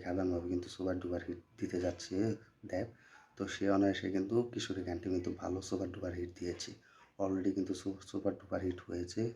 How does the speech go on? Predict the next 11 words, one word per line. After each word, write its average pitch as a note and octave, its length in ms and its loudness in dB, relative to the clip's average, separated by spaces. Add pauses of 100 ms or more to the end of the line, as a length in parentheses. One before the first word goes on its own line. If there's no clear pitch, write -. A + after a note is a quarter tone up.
(140)
কিশোরী - 340 -4
গানটি। F2 320 -8 (500)
তো - 120 -12
এটাই G2+ 260 6
চাই F#2+ 280 0
আমরা, G2+ 300 6
যেন F#2+ 220 0 (1300)
বাংলা F#2+ 240 2
ইন্ডাস্ট্রি G2 440 4 (100)
এগিয়ে F2+ 220 4
যাক, F#2 260 2